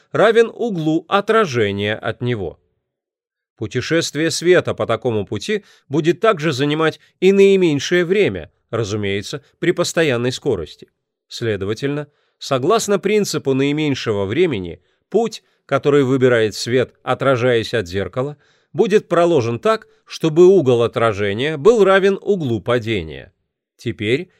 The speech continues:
вернёмся к Снеллиусу и его закону отражения. Свет в стекле или в воде, да и в любой другой плотной прозрачной среде,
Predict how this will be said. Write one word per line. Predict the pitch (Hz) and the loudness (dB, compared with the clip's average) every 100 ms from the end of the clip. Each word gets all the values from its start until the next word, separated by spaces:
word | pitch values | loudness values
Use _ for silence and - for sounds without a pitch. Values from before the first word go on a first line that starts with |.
| _ | _
вернёмся | 107 123 127 147 170 208 | -4 0 2 0 0 -4
к | - | -2
Снеллиусу | 214 196 117 95 95 - 101 - _ - | 0 2 2 0 -4 -8 -12 -14 _ -4
и | 131 | -2
его | 156 220 | 2 2
закону | 185 185 175 165 151 | 2 0 0 0 0
отражения. | 143 131 92 82 - - _ _ _ _ _ _ _ _ _ | -2 -6 -6 -8 -10 -18 _ _ _ _ _ _ _ _ _
Свет | - - 131 226 226 _ - | -10 -2 2 2 0 _ -12
в | - | -8
стекле | - 147 147 160 151 | -6 -4 0 0 0
или | - 135 131 | -2 0 0
в | 113 | 0
воде, | 98 110 95 104 160 - _ - | -2 -2 -2 -4 -6 -8 _ -8
да | 131 | -2
и | 151 | 0
в | 139 | 0
любой | 151 147 160 | -2 0 2
другой | 170 185 135 92 | 2 4 2 0
плотной | 113 107 104 | -2 -2 -4
прозрачной | 95 107 98 98 - 95 | -2 -2 -2 -4 -4 -10
среде, | - 98 92 127 | -8 -8 -4 -6